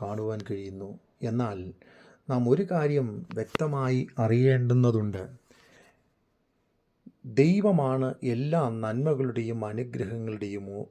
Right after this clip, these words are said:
ഉറവിടം. ദൈവം നമുക്ക് നൽകാതെ ഒന്നും നമ്മുടെ ജീവിതത്തിൽ നിലനിൽക്കുകയില്ല. അറുപത്തിയഞ്ചാം സങ്കീർത്തനം ഒൻപതാം വാക്യം, "നീ ഭൂമിയെ സന്ദർശിച്ച്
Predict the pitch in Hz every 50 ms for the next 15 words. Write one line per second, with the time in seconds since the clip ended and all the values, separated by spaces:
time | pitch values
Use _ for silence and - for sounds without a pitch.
0 | _ - 117 107 110 113 110 101 101 98 98 95 - - - _ _ _ _ -
1 | - - - - - _ _ - 120 110 127 131 151 175 196 190 196 185 175 175
2 | - - 127 123 123 131 127 - - - 139 131 123 117 120 123 120 123 123 123
3 | 117 117 120 117 - - 123 113 120 131 147 147 135 120 - - - - 110 107
4 | 110 117 120 113 110 101 101 - - 110 107 - 113 117 120 123 120 120 - -
5 | 104 101 98 98 - - 107 104 107 104 110 113 113 110 101 - - - 101 101
6 | 101 98 98 101 - - _ _ _ _ - - _ _ - - - - - -
7 | _ - 110 120 147 175 208 - - 214 208 196 180 175 185 180 170 175 - 139
8 | 123 117 131 156 170 - - 143 113 101 98 101 - - - 110 110 120 123 139
9 | 139 143 143 139 135 131 127 123 - - 107 - - _ _ - 123 120 131 139
10 | - - 139 135 151 180 196 202 202 190 180 147 120 110 - - 120 107 113 135
11 | 170 196 170 156 165 170 - - - 123 107